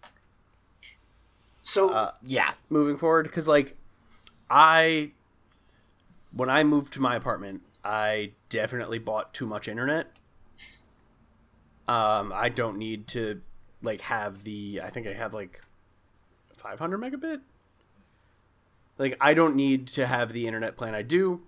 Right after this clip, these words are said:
Speaker 2: but, like, it works out, and if I could, you know, justify when the next consoles move, come around, I could justify going all digital,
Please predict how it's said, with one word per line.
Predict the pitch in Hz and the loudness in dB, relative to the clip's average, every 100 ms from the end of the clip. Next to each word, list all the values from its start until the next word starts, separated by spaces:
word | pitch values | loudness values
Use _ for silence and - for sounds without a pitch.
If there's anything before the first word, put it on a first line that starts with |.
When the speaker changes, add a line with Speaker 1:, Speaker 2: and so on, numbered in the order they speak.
| - | 0
Speaker 2:
but, | - - | 0 2
like, | 127 110 - _ _ _ _ _ - - | 0 0 -8 _ _ _ _ _ -20 -4
it | 139 | -2
works | 127 127 - | 0 -2 4
out, | 135 131 | 6 6
and | 117 | 2
if | 120 | -2
I | 110 117 | -2 -2
could, | 117 117 110 107 - _ _ | -2 -4 -4 -8 -18 _ _
you | 123 | -4
know, | 120 107 | -2 -2
justify | 120 110 - 120 113 107 104 101 98 - _ _ _ _ | -2 -2 -4 -2 0 0 -2 -4 -6 -12 _ _ _ _
when | 113 117 113 | -6 -4 -4
the | |
next | 110 107 - | -4 -6 -4
consoles | 123 113 113 107 107 _ | -4 -2 -6 -8 -14 _
move, | - 117 117 - | -6 -4 -4 -8
come | - 135 | -4 -2
around, | 120 107 104 101 87 - _ _ _ _ _ _ _ _ _ _ _ | 0 -2 -2 -6 -10 -16 _ _ _ _ _ _ _ _ _ _ _
I | 127 131 | 4 4
could | 139 139 | 4 2
justify | 127 - 120 113 | 0 0 -4 -2
going | 107 104 | -2 -2
all | 95 | -6
digital, | 104 117 113 113 104 | -8 -8 -4 -6 -6